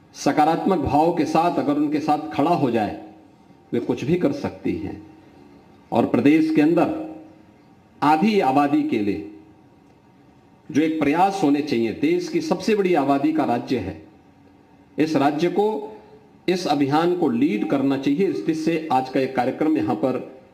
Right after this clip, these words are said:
शुभारंभ हो रहा है। इस रैली के शुभारंभ के माध्यम से जन जागरूकता का एक अभियान और इसके बाद इसी के साथ ही पूरे प्रदेश भर में रैलियां निकलेंगी।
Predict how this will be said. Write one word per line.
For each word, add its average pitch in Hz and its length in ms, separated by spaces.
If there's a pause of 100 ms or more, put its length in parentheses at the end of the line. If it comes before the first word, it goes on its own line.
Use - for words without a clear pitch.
(720)
शुभारंभ 131 480
हो 165 120
रहा 175 160
है। 190 460
इस 123 180
रैली 180 300
के 185 120
शुभारंभ 139 460
के 139 80
माध्यम 127 340
से 139 220
जन 131 260
जागरूकता 139 540
का 127 120
एक 120 140
अभियान 143 420 (1000)
और 165 180
इसके 185 240
बाद 175 460
इसी 208 240
के 180 100
साथ 143 320
ही 160 80
पूरे 156 260
प्रदेश 156 500
भर 143 160
में 147 180
रैलियां 131 360
निकलेंगी। 156 520